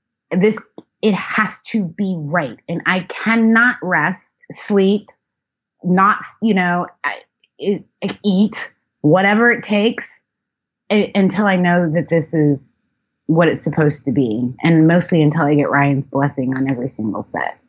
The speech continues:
and every single everything. And I leaned on him a lot. And I leaned on Marvel a lot. I leaned on Victoria Alonso to, like, keep me moving,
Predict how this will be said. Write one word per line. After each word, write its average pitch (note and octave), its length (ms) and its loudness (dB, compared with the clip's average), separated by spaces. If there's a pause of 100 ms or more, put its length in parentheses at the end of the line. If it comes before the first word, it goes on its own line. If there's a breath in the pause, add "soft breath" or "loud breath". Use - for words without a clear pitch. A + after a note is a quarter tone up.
(280)
and E3+ 160 4
every D#3 260 2
single D3+ 400 0
everything. C3+ 640 -2
And F3 100 2
I A#3+ 160 4
leaned G#3+ 300 4
on D#3 160 0
him D3 160 -2
a D3 80 -2
lot. D3 320 -2
And G3 100 0
I C4 120 2
leaned C4 200 4
on A#3+ 140 2
Marvel F3 400 -2
a D3 60 -6
lot. C#3 220 -6
I D3+ 120 -6
leaned F#3+ 240 -6
on F#3 140 -4
Victoria D#3+ 500 -2
Alonso C#3+ 500 -2
to, C#3 80 -2
like, C#3 280 -4
keep - 240 -2
me D#3+ 240 4
moving, C#3+ 760 2